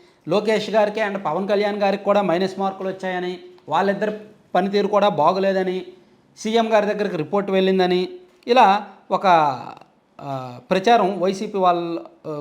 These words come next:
గ్రూపుల్లో ఎక్కువగా జరుగుతోంది. పాలన మీద ప్రజల్లో వ్యతిరేకత ఉంది, శా-, అన్ని శాఖల్లో లోకేష్ జోక్యం కూడా పాలనా వైఫల్యమేనని మంత్రులు చెప్తున్నారు, డిప్యూటీ సీఎం and సీఎం కుమారుడు లోకేష్ ర్యాంకులు కూడా ఘోరంగానే ఉన్నాయి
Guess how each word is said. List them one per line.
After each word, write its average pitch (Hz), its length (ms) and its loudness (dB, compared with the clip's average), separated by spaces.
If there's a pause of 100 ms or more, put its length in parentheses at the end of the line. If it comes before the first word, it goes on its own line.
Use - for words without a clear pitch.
(180)
గ్రూపుల్లో 190 340 -2
ఎక్కువగా 175 320 -4
జరుగుతోంది. 147 540 -6 (360)
పాలన 202 240 6
మీద 202 180 -2
ప్రజల్లో 196 440 0
వ్యతిరేకత 180 480 -2
ఉంది, 175 460 -2 (340)
శా-, - 180 -2
అన్ని 208 220 -2
శాఖల్లో 208 420 0
లోకేష్ 196 500 -2
జోక్యం 196 340 -4
కూడా 196 180 2
పాలనా 190 380 0
వైఫల్యమేనని 180 680 -4
మంత్రులు 165 340 -4
చెప్తున్నారు, 175 760 -2 (1040)
డిప్యూటీ 226 380 0
సీఎం 214 280 -4 (100)
and 202 100 -4
సీఎం 208 300 -2
కుమారుడు 202 380 0
లోకేష్ 190 460 -2
ర్యాంకులు 180 360 0
కూడా 185 200 0
ఘోరంగానే 180 560 0
ఉన్నాయి 180 640 0